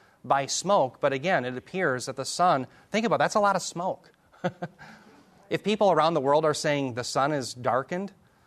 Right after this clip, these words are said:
that's a pretty significant cosmic event. You know, if I light a fire in my backyard, you think the sun, people in, are people in Africa are gonna say, "What happened to the sun?" If Eric, Eric must have his barbecue going, right?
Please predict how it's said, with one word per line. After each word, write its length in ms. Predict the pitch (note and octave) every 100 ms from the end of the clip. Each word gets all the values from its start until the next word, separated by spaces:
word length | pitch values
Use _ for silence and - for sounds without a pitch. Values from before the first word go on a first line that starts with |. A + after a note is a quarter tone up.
| _
that's 200 | - F#3
a 60 | G#3+
pretty 360 | - F3+ D#3+ C#3
significant 680 | - D3 D3 D#3 D3 C3
cosmic 500 | - C3 C3 B2+ A#2
event. 480 | A2+ G2+ C#3 A2+ - _ _ _ -
You 60 |
know, 60 | D#3+
if 80 | E3
I 120 | F#3+
light 180 | G3+ D#3+
a 40 |
fire 280 | - D3+ D3+
in 60 | C#3+
my 120 | B2
backyard, 580 | B2 B2+ A#2+ C3+ D3 B2
you 60 |
think 200 | B2+ C3+
the 100 | A#2+
sun, 320 | - B2 C3+
people 280 | C3+ F3+ F3
in, 100 | C#3+ - - -
are 120 | D3
people 280 | - F#3+ D3
in 80 | A#2+
Africa 360 | B2 D#3 E3
are 40 | E3
gonna 220 | C3+ B2+
say, 160 | D3+
"What 120 | C#3+ G3
happened 380 | E3+ F3+ F#3+ D#3
to 80 |
the 120 | A#2+ G#2+
sun?" 440 | - E3 G3 G#2+ _ _ - - -
If 120 | - D3+
Eric, 240 | D3+ D3+
Eric 440 | D3+ D3 D3+ E3+ D#3
must 180 | D3+ -
have 160 | C#3
his 80 | B2
barbecue 480 | A#2+ D#3+ G3+ - B2+
going, 320 | A2+ G#2+ G#2+ - - - -
right? 380 | C3 C#3+ E3+